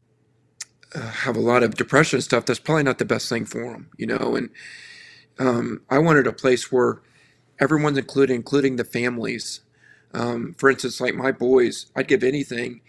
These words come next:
if they could talk to boys, to kids their own age that gone through what they've gone through, so they can understand what each other's going through. Like, nobody can relate to what my kids are going through or what they went through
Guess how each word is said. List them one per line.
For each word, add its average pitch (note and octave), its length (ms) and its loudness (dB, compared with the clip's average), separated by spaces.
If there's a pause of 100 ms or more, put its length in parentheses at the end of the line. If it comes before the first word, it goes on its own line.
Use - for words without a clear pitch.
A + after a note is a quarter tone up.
(300)
if A#2+ 140 -10
they D3 120 2
could - 180 -6
talk C3+ 260 -6
to C3 100 -2
boys, C3 540 0 (640)
to B2+ 320 -2
kids C#3 380 0
their B2+ 180 -4
own B2+ 180 -8
age C3 320 -6
that A#2+ 140 -6 (180)
gone B2 200 -6
through B2+ 120 -6
what A#2+ 140 -6
they've C#3+ 160 -4
gone B2 200 -10
through, A#2+ 160 -14
so - 120 -10
they B2+ 120 -6
can B2+ 140 -6
understand B2+ 560 -8
what B2+ 260 -6
each C#3 160 -10
other's B2+ 260 -6
going C#3 220 -6
through. A#2+ 180 -6
Like, A#2+ 220 -8 (420)
nobody C#3+ 420 2
can C3+ 160 -8
relate B2+ 300 -4
to C3 80 -12
what A#2 140 -6
my A2 120 -10
kids A#2 260 -8
are A2+ 40 -6
going A#2 260 -6
through F#2+ 240 -12
or A#2 120 -4
what A#2+ 140 -2
they A#2+ 100 0
went A#2+ 240 -6
through A2+ 340 -6